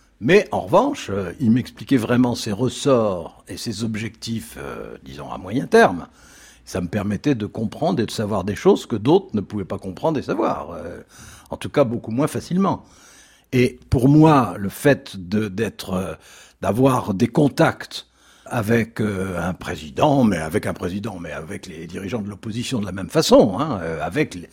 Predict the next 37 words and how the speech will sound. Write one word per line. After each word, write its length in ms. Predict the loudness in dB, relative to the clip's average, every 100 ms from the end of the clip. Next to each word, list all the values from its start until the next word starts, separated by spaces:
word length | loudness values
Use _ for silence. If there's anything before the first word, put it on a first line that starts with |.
| -20 -20 -20 -8
les 180 | 4 6
dirigeants 480 | 6 4 4 2 0
politiques, 460 | -4 -6 -2 -2 -4 -14 -20 -10
c'est 280 | -4 -4 0
d'abord 340 | 2 4 4
une 100 | 2
source 260 | 0 -4 -2
d'information 680 | -2 -2 -6 -6 -6 -10 -10
totalement 540 | -12 -10 -8 -8 -8
incomparable, 720 | -12 -12 -2 2 2 0 -8 -16 _ _ _ _ _ _ _
hein, 140 | -4
qui 160 | 0 0
a 40 |
rien 240 | 4 4 6
à 100 | 6
voir 220 | 4 4
avec 220 | 0 -6
les 120 | -8
textes 340 | -4 -4 -4 -8
qui 120 | -12
sont 140 | -10
en 80 | -10
général 300 | -10 -10 -12
très 160 | -12 -6
mauvais 300 | -4 -2 -4
d'ailleurs, 380 | -4 -10 -14 -18 _ _ _
dans 80 | -10
lesquels 340 | -10 -4 -4
ils 60 | -4
sont 160 | -8 -10
censés 320 | -10 -10 -10
définir 580 | -10 -12 -8 -6 -4 -6
leur 200 | -10 -12
programme 680 | -12 -10 -6 -4 -4 -6
ou 60 | -8
leur 160 | -14
projet. 420 | -12 -8 0 2